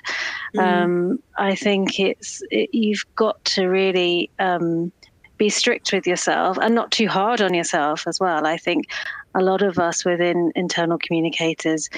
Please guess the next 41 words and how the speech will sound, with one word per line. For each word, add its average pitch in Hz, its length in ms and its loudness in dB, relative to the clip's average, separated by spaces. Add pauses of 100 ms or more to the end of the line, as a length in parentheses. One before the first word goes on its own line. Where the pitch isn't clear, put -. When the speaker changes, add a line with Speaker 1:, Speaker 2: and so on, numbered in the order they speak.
(240)
Speaker 2:
you - 80 -2
know, 170 140 2
we're 180 240 2
sort - 180 -4
of 185 60 -2
natural 175 400 -2
perfectionists. - 840 -2
We, 165 320 0
you 185 160 0
know, 160 140 0
we 175 100 2
want 185 300 0
things 180 280 0
to 180 100 -4
be 175 140 0
right 175 460 0
and 165 80 -4
we 160 120 2
want 180 320 0
all 180 180 2
the 165 80 0
f-, - 220 -6
pieces 175 420 0
to 180 100 -4
fit. - 500 -2 (460)
And 185 160 2
actually, 185 680 0 (400)
now 190 460 2
is 180 160 2
a 180 60 2
time 170 460 0
when 170 340 0 (140)
w-, - 220 0
you, 190 420 -2
we 202 160 2
have 190 260 -2
to 180 200 2
operate 175 520 0
slightly 185 440 -2
differently, 170 720 0 (420)
um, 170 520 2